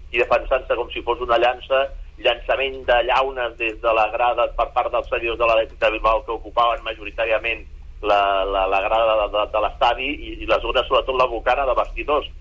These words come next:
I clar, cap allà no podien anar els jugadors del Barça perquè trobaven amb una pluja de llaunes que feia impossible poder-se introduir al túnel de vestidors. Allò va acabar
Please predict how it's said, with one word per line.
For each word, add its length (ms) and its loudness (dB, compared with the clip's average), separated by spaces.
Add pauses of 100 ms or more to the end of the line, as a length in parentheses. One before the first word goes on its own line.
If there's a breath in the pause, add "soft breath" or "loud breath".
(180)
I 120 -14
clar, 240 2
cap 200 0
allà 240 0
no 120 0
podien 380 -2
anar 260 4
els 520 0
jugadors 340 0
del 120 4
Barça 420 0
perquè 260 -4
trobaven 340 2
amb 140 -2
una 140 2
pluja 440 0 (320 soft breath)
de 220 0
llaunes 440 0
que 160 2 (160)
feia 260 -4
impossible 460 0
poder-se 380 -2
introduir 520 4 (280 loud breath)
al 160 4
túnel 240 0
de 120 4
vestidors. 440 -2
Allò 180 2
va 100 4
acabar 280 2